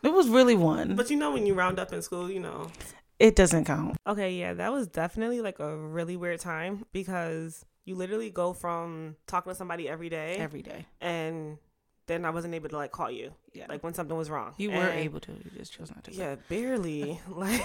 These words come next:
Speaker 1: But that's neither here nor there.
Speaker 2: I know. But it was just, like, crazy. And then I, I feel like you realize how, how much people are actually, like, in your life when they're, like, not there.
Speaker 1: Yeah.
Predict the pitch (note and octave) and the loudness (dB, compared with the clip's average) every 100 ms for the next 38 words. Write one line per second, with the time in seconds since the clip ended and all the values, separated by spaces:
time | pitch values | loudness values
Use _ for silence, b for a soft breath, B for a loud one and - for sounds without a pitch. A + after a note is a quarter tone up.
0 | - C#4 C#4 - A3+ F#3+ G#3 A3+ A3 A#3+ | 6 8 8 6 2 2 0 0 0 -2
1 | A#3+ A3+ A3+ A3 G#3 G#3 F#3 D3 E3+ E3 | -4 -6 -8 2 4 4 4 2 -2 2
2 | A3 A#3 A#3+ D#4+ G4 F#4 F4 D#4 E4 F#4 | 4 6 4 4 2 2 -2 0 -2 0
3 | C#4 G3+ E3 G#3 A3+ A3+ A3+ - _ _ | 0 0 0 2 0 0 -2 -6 _ _
4 | _ _ _ _ _ - G3 - - G#3 | _ _ _ _ _ 4 6 4 0 -2
5 | A3 A#3+ A#3 G#3 F#3+ F3 F#3+ F#3 E3 E3 | 0 0 0 -2 -2 0 2 2 0 -2
6 | F#3 E3+ E3 D3 D3+ - _ _ _ _ | -2 0 0 -2 -6 -10 _ _ _ _
7 | _ - - F#3+ F#3 - F#3+ F3+ D3+ E3 | _ -14 -4 -2 -2 -4 -6 -2 -4 -6
8 | E3 D3 D3 D#3+ D3+ C#3+ C#3+ F3 - - | -10 -12 -10 -8 -6 -4 -6 -8 -12 -12
9 | E3+ D#3+ D3 D3 D#3+ D3+ - D#3 D#3 G#3 | -8 -6 -6 -8 -4 -4 -2 -4 -4 -8
10 | E3+ D#3 D3+ | -8 -8 -8